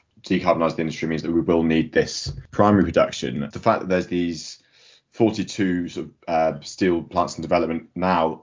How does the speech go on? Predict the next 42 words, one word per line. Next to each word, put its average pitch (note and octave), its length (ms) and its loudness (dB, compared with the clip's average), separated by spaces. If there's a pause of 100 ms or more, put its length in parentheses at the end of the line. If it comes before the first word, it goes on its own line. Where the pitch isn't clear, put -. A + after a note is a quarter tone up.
(120)
that, E2 200 -2
um, D#2 360 -2
use D#2+ 180 -4
blast F2 340 4
furnaces E2 260 -2
and D2+ 60 -8
bla-, E2+ 260 2
uh, D#2+ 100 4
basic E2 340 -2
oxygen - 360 -2
furnaces, - 760 -8
despite G2+ 380 2
the F#2+ 40 -6
fact - 140 0
that E2+ 60 -4
we've F2 100 2
actually F2 220 -2
got - 60 -4
this F2 100 -6
massive F#2+ 380 0
overcapacity F2+ 840 -2
of D2+ 80 -4
steel D#2+ 280 -2
already, D2+ 640 0 (560)
I - 80 0
think F#2 180 0
a E2 80 0
lot F2 240 2
of D#2+ 80 -8
these D#2 220 -2
won't D#2+ 320 -2
just, - 320 -10
just F#2+ 160 -4
simply E2 200 -2
just D2 140 -8
won't D#2+ 240 -2
get D2 220 -4
built, D2 280 2
and D2+ 200 -6
they'll D#2 120 0
wait D#2+ 520 0
for D2 420 -2